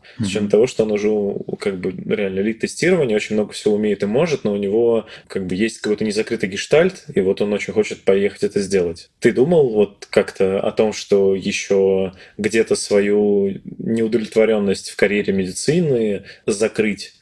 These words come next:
Speaker 1: в будущем?
Speaker 2: А я сейчас ее в основном закрываю тем, что помогаю своим друзьям и знакомым. Ну, в том смысле, что они обращаются ко мне за какими-то советами, и я по мере возможности им что-то подсказываю. Ну,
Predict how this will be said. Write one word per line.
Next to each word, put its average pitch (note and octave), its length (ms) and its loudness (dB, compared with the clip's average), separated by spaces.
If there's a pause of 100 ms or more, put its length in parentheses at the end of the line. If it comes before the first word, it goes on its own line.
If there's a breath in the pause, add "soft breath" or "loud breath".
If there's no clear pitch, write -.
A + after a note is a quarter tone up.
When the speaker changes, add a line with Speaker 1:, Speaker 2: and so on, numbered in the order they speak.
(120)
Speaker 1:
в G2+ 80 -4
будущем? G2 440 -2 (380)
Speaker 2:
А A#2 80 -6
я G#2 160 -4
сейчас G2+ 320 -12
ее A2+ 100 -4
в - 20 -4
основном G#2+ 300 -4
закрываю A2 440 -4
тем, A2+ 200 -4
что G#2+ 440 -8 (240)
помогаю A#2 440 -2
своим G#2 420 -4
друзьям A2+ 400 -2
и G#2+ 40 -2
знакомым. A2 600 -4 (180)
Ну, D3+ 140 0
в - 80 -8
том A2+ 120 -12
смысле, A2+ 300 -8
что - 180 -10
они G2+ 140 -6
обращаются G#2+ 500 -4
ко G#2 100 -6
мне G2 200 -6
за F#2+ 80 -14
какими-то - 420 -20
советами, A2 640 -4 (240)
и A2 360 -6 (160)
я A2 260 -6 (180)
по A2 80 -2
мере G#2 300 -8
возможности G#2 640 -8
им - 100 -10
что-то - 220 -12
подсказываю. G2 640 -8 (680 loud breath)
Ну, C#3 500 -2